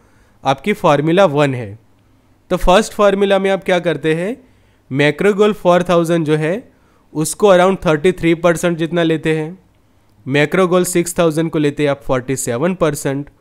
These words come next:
और वाटर को लेते हैं ट्वेंटी परसेंट। तो नीचे आप कैलकुलेशन करोगे तो टोटल आपको मिलेगा हंड्रेड।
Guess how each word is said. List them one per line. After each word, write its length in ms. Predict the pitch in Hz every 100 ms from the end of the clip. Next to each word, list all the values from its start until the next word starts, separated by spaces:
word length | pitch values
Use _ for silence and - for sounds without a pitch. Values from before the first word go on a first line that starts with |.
| _ _ _ _
और 360 | 160 156 147 170 - _ _ _
वाटर 480 | 117 139 151 156 220
को 120 | 208
लेते 260 | 180 170 175
हैं 140 | 180 180
ट्वेंटी 580 | 151 - 160 151 147 143
परसेंट। 380 | 123 117 120 113
तो 60 |
नीचे 300 | 127 139 147
आप 220 | 180 180 - -
कैलकुलेशन 540 | 139 135 180 175 175
करोगे 420 | 165 156 160 156 127 131 _ _ _ _
तो 60 | 156
टोटल 440 | - 151 147 196
आपको 260 | 170 156 165
मिलेगा 420 | 147 139 135 160
हंड्रेड। 580 | 170 143 123 117 104